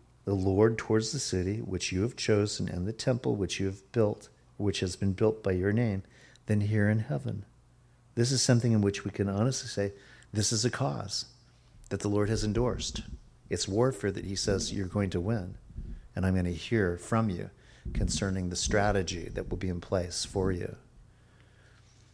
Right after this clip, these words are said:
Solomon cites another two of those. We're closing, though, right now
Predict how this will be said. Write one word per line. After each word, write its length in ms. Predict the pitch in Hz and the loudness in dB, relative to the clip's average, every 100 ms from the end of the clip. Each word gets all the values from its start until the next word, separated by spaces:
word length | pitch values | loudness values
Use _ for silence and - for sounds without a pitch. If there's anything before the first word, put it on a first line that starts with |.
| - - - _ _ _ - - _ _ _ _ _ _ _ _ - _ _ _ _ _ - - - - - - _ - | -20 -20 -20 _ _ _ -20 -20 _ _ _ _ _ _ _ _ -20 _ _ _ _ _ -20 -20 -20 -20 -20 -20 _ -16
Solomon 520 | - - 143 139 139 117 | 2 10 12 12 8 6
cites 320 | 120 110 - | 6 6 6
another 320 | 107 101 98 | 4 6 4
two 360 | - - 113 113 | 2 4 6 6
of 120 | 107 | 6
those. 260 | 98 95 | 6 6
We're 160 | 95 104 | 2 -2
closing, 640 | - 113 104 104 117 110 | 0 4 4 4 2 4
though, 180 | 98 95 | 6 6
right 300 | 95 98 - | 6 2 2
now 600 | 98 101 98 90 95 101 | 4 6 6 6 2 -2